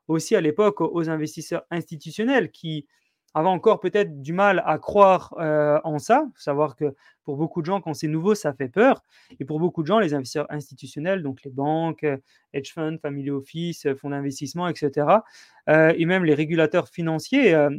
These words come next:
voilà, i-, ils avaient un petit peu du mal là-dessus. Et, et de mettre en lumière, bah, tout simplement Coinbase, c'est un, c'est, c'est un événement qui est majeur. Et ça a aussi ouvert la porte,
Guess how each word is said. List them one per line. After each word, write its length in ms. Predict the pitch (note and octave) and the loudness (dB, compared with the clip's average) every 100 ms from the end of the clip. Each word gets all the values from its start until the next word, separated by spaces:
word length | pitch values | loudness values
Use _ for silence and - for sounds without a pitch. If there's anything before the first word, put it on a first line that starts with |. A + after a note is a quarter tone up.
| - | -8
voilà, 340 | D3+ E3 A3+ E3 | -2 4 6 4
i-, 260 | D3 D#3 | 0 -4
ils 180 | E3 C#3 | -6 -2
avaient 180 | D3+ D#3+ | 0 0
un 100 | E3+ | -2
petit 160 | C#3 D3+ | -4 -6
peu 100 | F#3 | -6
du 140 | D3+ | 0
mal 160 | F#3+ F#3 | 4 4
là-dessus. 500 | D3 D#3+ - D4 G3+ | 4 0 2 4 6
Et, 520 | D3+ D3 C#3+ C#3+ - _ | 4 4 2 0 -4 _
et 60 | D#3+ | -8
de 120 | D3+ | -2
mettre 260 | F#3 G#3+ - | 0 0 0
en 60 | |
lumière, 500 | E3 E3+ F#3+ G3+ D#3+ _ _ _ _ _ _ - | -2 0 2 4 2 _ _ _ _ _ _ -4
bah, 640 | D3+ D3+ D3 D3+ D3 C#3+ | 0 2 2 2 2 0
tout 80 | C#3+ | -4
simplement 360 | - D3+ D#3+ D#3+ | -10 -6 -4 -4
Coinbase, 480 | D3+ D3 G#3+ G#3 A#2+ _ _ _ _ _ _ | -2 0 0 0 -6 _ _ _ _ _ _
c'est 160 | - - | -10 -2
un, 280 | D3+ D3 C#3 | 0 0 -2
c'est, 240 | - D#3 | -4 -10
c'est 140 | B2 D3+ | -8 -6
un 80 | |
événement 360 | C#3 C3 C3+ F3+ | -4 -2 -2 -4
qui 120 | D#3+ | -4
est 60 | C3+ | -4
majeur. 380 | C#3+ C#3 B2+ - _ _ _ _ _ | -2 -4 -6 -10 _ _ _ _ _
Et 80 | - | -4
ça 140 | D3+ G3 | 4 4
a 40 | |
aussi 220 | F3+ - | 4 4
ouvert 320 | C#4+ G3+ A3+ | 4 6 6
la 120 | G3+ D3+ | 6 4
porte, 420 | A#3 A#3 - | 4 0 -2